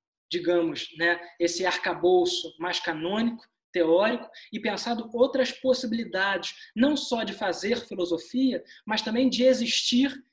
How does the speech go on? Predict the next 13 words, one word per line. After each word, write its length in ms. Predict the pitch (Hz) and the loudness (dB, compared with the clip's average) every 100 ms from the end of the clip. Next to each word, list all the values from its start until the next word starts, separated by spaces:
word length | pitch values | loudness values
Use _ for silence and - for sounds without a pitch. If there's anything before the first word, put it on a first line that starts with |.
| _ | _
de 140 | 165 185 | -8 -6
resistir 800 | - 269 233 247 - - 240 269 - _ _ | 2 2 2 -2 -2 0 0 0 -4 _ _
e 80 | 240 | -6
de 140 | 214 240 | -4 -2
reexistir, 720 | - 262 262 254 - 359 - - _ _ _ _ _ _ _ _ _ - | 2 4 4 0 -2 -2 -4 -6 _ _ _ _ _ _ _ _ _ -10
né? 160 | 160 - | -8 -4
O 80 | 180 | -4
que 100 | 175 | -4
tem 120 | 220 | -4
sido 200 | 196 202 | -6 -4
muito 220 | 196 240 - | 0 0 0
difícil, 560 | 233 - 226 233 - - _ _ _ - | -6 -2 0 0 -2 -10 _ _ _ -6
né, 300 | 170 185 | 0 0